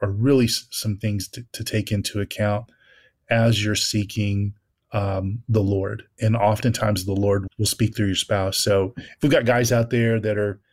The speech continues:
you know, you, you've run into a big no and you've run into a vote that didn't go your way, get before the Lord, but also just ask your wife what, what her thoughts are.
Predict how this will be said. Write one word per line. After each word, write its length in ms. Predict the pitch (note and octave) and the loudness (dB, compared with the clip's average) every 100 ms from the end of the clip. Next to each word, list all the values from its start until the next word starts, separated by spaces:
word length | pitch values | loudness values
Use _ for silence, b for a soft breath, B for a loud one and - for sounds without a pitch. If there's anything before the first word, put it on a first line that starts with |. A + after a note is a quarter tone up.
| - | 0
you 80 | A#2 | 2
know, 60 | |
you, 240 | G#2+ G#2 - _ A#2+ | 2 0 -8 _ -14
you've 160 | - B2+ | -4 2
run 180 | C3 C3 | 4 4
into 280 | A#2+ A#2+ A2 | 2 2 0
a 40 | |
big 220 | G#2+ A#2 | 0 0
no 460 | A2+ A#2 C3 C#3 - - A2+ | 2 2 2 -2 -12 -12 -8
and 160 | G#2+ | -6
you've 140 | G#2 A2+ | -4 0
run 120 | A#2 | 2
into 280 | A2+ B2 A2+ | 2 0 -2
a 40 | |
vote 280 | G2+ A2+ A2 | 0 -2 -4
that 120 | - | -6
didn't 180 | A2 G#2 | -6 -4
go 100 | G#2 | -4
your 160 | G2+ | -2
way, 240 | G2+ G#2 G#2 - | -2 -2 -4 -4
get 100 | D3 | 0
before 240 | C#3+ C3+ B2+ | 0 2 4
the 80 | A#2 | 4
Lord, 220 | A2+ G#2 | 2 2
but 100 | A2+ | 2
also 380 | A2+ A#2 G#2+ G#2 | 2 0 -4 -4
just 200 | A#2 - | -4 -4
ask 220 | G2 - | -6 -6
your 100 | G2 | -8
wife 320 | F#2 G2+ - - | -6 -8 -14 -8
what, 200 | G#2 A2 | -6 -6
what 140 | A2 G2+ | -8 -8
her 100 | G2+ | -10
thoughts 320 | - G2 - | -10 -14 -12
are. 180 | G2 G2 | -16 -18